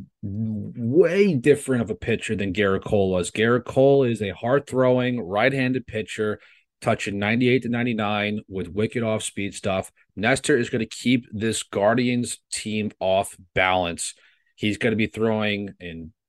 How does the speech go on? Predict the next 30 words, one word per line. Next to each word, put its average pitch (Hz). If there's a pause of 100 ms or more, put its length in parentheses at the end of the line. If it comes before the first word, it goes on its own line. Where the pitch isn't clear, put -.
(100)
moving 101
his 85
body, 123
contorting 123
in 101
different 92
ways. 135 (220)
He's 117
throwing 107
a 90
lot 95
of 131
off-speed. 117 (360)
His 98
fastball 143
doesn't 123
hit 120
a - (180)
to-, 123
ton 131
of 123
velocity, 117
but 98
he's 107
gonna 104
keep -
the -
team 110
off 98
balance. 95